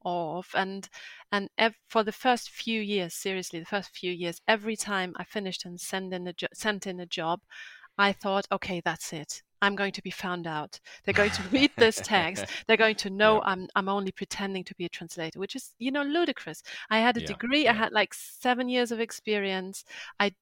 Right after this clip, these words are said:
Speaker 1: I ha-, they tested me. I passed the test, and I had all the facts,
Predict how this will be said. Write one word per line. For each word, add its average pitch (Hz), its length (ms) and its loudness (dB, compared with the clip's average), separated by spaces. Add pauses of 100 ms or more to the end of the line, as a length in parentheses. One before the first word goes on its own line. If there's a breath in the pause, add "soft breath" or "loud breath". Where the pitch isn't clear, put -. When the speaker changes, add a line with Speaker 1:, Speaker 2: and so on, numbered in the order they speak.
(100)
Speaker 1:
I 196 120 -2
ha-, 196 180 -2
they 214 240 0 (160)
tested - 460 -2
me. 226 160 -2
I 190 80 0
passed - 400 2
the 226 100 2
test, - 480 -6 (360 loud breath)
and 214 240 2
I 214 120 6
had 220 200 4
all 262 260 10
the 247 80 2
facts, - 800 -2